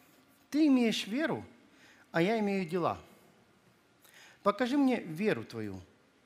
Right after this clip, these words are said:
без дел твоих, а я покажу тебе веру мою из дел моих». Также в Евангелии от Марка, четвёртая глава, двадцатый стих.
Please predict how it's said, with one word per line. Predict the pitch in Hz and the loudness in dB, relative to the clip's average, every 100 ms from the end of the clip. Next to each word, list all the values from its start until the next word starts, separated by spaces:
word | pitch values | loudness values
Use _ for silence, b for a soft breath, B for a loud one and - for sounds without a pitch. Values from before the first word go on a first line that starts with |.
| - | -12
без | 143 127 | -10 -6
дел | 123 240 | -4 -4
твоих, | 220 135 95 - - _ _ _ _ _ b b b b | -4 -8 -8 -16 -20 _ _ _ _ _ b b b b
а | 143 | 0
я | 139 190 | 0 0
покажу | 233 202 160 | -2 -6 -10
тебе | - 113 107 92 _ | -10 -10 -12 -12 _
веру | 151 120 175 180 | -8 -2 -2 -2
мою | 127 101 92 - _ _ _ _ _ _ _ | -4 -6 -12 -18 _ _ _ _ _ _ _
из | 143 120 | -14 -10
дел | 117 147 | -4 -4
моих». | 107 98 92 - - _ _ _ _ _ _ _ _ _ _ _ _ _ _ _ _ B B B | -4 -8 -14 -20 -20 _ _ _ _ _ _ _ _ _ _ _ _ _ _ _ _ B B B
Также | 262 240 | 2 2
в | 220 | 0
Евангелии | 226 233 196 | 2 2 2
от | 180 175 | 2 4
Марка, | 180 196 170 | 2 2 -6
четвёртая | - 175 160 147 | -6 -6 -4 -4
глава, | 143 147 156 | -2 0 -2
двадцатый | - 131 135 131 - | -2 -8 -6 -8 -8
стих. | 107 - - | -16 -16 -20